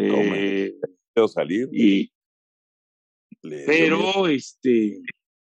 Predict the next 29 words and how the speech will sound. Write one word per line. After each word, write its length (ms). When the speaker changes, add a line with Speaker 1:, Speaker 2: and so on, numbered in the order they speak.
Speaker 2:
se 160
lo 140
come, 300
pero 200
acuérdate, 420
como 200
juega 200
en 80
Italia, 560
pues 140
por 160
eso 160
tiene 180
que 80
ser 180
titular, 440
dice 280
él, 120
¿no? 180
Speaker 1:
Ah, 360
ok, 160
ok, 160
ok, 300
ok. 120
Speaker 2:
¿Eh? 480
Sí, 220
sí, 200
sí, 200
sí. 260